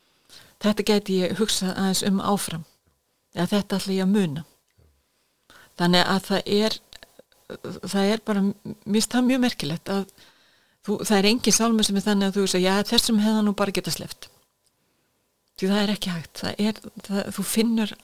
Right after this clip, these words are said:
alls staðar og ein-, e-, einn finnur eitthvað hér sem að annar finnur einhvers staðar annars staðar. En ég meina, mér bara, ef, ef þú vilt að ég dragi fram eitthvað, sko, bara þarna,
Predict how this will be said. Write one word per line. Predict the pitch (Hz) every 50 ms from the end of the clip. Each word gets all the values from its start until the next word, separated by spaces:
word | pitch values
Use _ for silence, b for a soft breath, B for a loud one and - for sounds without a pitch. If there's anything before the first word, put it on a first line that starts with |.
| -
alls | - 214 226 -
staðar | - - 226 226 220 220 - - - - _ _ _ _ _ _ _ _ _ _ _ _ _ _ _ _ _ _ - B B B B B B B B
og | - 190
ein-, | - 220 220 - -
e-, | - 214 262 240
einn | 214 233 -
finnur | - - 233 208 208 202 190
eitthvað | 180 - - 185 180
hér | - 240 262 269
sem | - - - - 208 190
að | 185 202 -
annar | - 196 196 196 190
finnur | 185 - - 202 185 185 185 202
einhvers | - - 190 - -
staðar | - - 170
annars | - - -
staðar. | - - - - - - - B B B B B B B B B
En | B 165 175
ég | 180 180
meina, | 185 180 185 190
mér | - 202 202 202 - - _ _
bara, | - 202 208 -
ef, | - 208 208 208
ef | 208 208
þú | 214 214
vilt | 226 226 - - -
að | 214
ég | 214 -
dragi | 208 220 233 240 233
fram | - 233 226 214
eitthvað, | - 240 233 - - - 214
sko, | - - - 214 214 214 - - _ - 185 - _ _ _ _ _ _ _ _ _ _ _ _ - - B B B B B B B B B B B B B B B B _ _ _ _ -
bara | 190 190 202 214 214 208 - - - - -
þarna, | - - 208 202 208 202 202 202 208 202